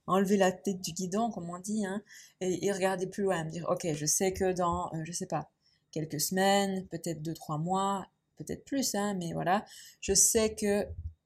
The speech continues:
je vais regarder en arrière et je vais rigoler. » Et je vais me dire, « Ah ouais, putain, il a fallu ça pour que j'y arrive. » Et en fait, c'est drôle parce que, ben, si tu repenses à des choses de ton passé, tu vas voir que c'était comme ça, en fait. T'as plein d'exemples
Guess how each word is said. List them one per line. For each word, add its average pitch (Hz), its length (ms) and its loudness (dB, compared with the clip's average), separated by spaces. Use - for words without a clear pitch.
je 185 160 -4
vais 185 80 2
regarder 190 260 4
en 190 100 2
arrière 180 520 0
et 175 60 -4
je 170 120 -8
vais 165 100 -6
rigoler. » 175 460 -2
Et 160 80 -4
je 156 80 -6
vais 156 80 -8
me 160 80 -6
dire, « 175 220 -6
Ah 156 240 -2
ouais, 160 160 -4
putain, 175 360 -6
il 208 180 10
a 208 120 12
fallu 214 440 6
ça 202 400 4
pour 240 280 2
que 208 260 4
j'y 185 140 0
arrive. » 185 360 -4
Et 185 80 0
en 185 80 2
fait, 208 180 -2
c'est 180 140 -2
drôle 190 320 -2
parce 175 180 -2
que, - 100 -6
ben, 165 220 -6
si - 180 -4
tu 190 120 -4
repenses 185 380 -2
à 190 80 0
des 170 140 -4
choses 185 240 -6
de 170 80 -4
ton 170 120 -6
passé, 175 260 -4
tu 190 140 -4
vas 165 80 2
voir 175 180 0
que - 60 -8
c'était 165 240 -8
comme 160 180 -6
ça, 170 200 -2
en 165 60 -4
fait. 160 140 -8
T'as 151 160 -8
plein 156 200 -6
d'exemples 170 520 -6